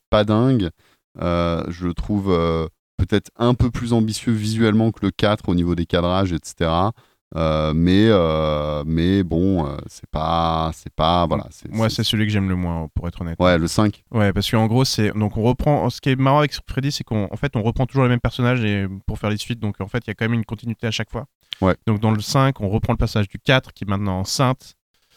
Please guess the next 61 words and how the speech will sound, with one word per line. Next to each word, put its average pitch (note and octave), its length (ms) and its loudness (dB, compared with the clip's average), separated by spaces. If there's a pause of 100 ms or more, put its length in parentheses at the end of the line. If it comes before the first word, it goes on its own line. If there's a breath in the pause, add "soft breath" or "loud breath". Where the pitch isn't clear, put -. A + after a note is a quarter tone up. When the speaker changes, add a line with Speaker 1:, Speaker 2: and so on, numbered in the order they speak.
(360 soft breath)
Speaker 2:
Et G2 340 2
en F#2+ 100 -2
fait, A#2+ 320 0
Freddy A#2+ 360 0
va A2+ 100 4
essayer G#2 180 0
de - 40 -18
se - 100 -2
réincarner A#2 600 2
dans G2+ 320 0
le, F#2+ 340 0
dans G2 120 0
son - 160 -6
fœtus. - 480 -6 (680)
Et, F#2 180 0
euh, F2 300 -2
en F2 80 -6
fait, - 340 -8
je, F2 220 -10 (480)
je F2+ 80 -10
trouve G#2 220 -4
que - 100 -6
le F#2+ 320 -2
scénario G2+ 380 0
est F#2+ 80 0
vraiment G2 440 0
éclaté G#2 300 -4
au G2 100 0
sol, G#2+ 320 0
il G2 60 0
est G2 40 2
ridicule, G2+ 340 -2
mais A2+ 120 0
par F#2 160 0
contre, - 220 -6
euh, D#2+ 80 -6
il D#2+ 40 -8
y - 20 -6
a E2 40 -8
des D2+ 120 -12 (240)
super - 420 -4
scènes. D3 200 -2 (360 soft breath)
La A#2 80 2
scène B2+ 240 2
de B2+ 80 4
Speaker 1:
Bah, B2+ 60 2
Speaker 2:
fin, - 260 2
la B2+ 80 4
Speaker 1:
visuellement, G#2 300 6
il - 20 6
est E2+ 40 4
Speaker 2:
course-poursuite, C3+ 320 0
Speaker 1:
très B2 100 0
beau, A2+ 60 6
Speaker 2:
euh, G#2+ 380 2
Speaker 1:
quoi. - 20 -6 (160)
Speaker 2:
la G#2 140 -4
course-poursuite B2+ 520 -4
en A2 40 2
mode A2 200 2
Escher, B2 320 0